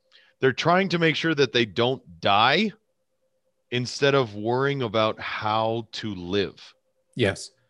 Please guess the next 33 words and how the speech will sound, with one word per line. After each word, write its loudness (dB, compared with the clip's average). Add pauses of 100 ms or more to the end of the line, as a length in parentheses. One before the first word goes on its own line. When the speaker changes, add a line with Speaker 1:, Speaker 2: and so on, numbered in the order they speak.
(240)
Speaker 2:
And 2
that's 2
where 4
we 4
are 4
as 0
an -2
organization. -2
That's -4
where, 2
a-, -2
and -4
that's -4
definitely 0
where 2
we 0
are -2 (500)
as, -4 (100)
as -2
Arizona 2
Masons. -6 (720)
I, -10
I 2
think -2
the -4
fraternity -2
within -2
Arizona -2
is -10 (100)
deathly 0
afraid -2 (120)
of -12
dying, -2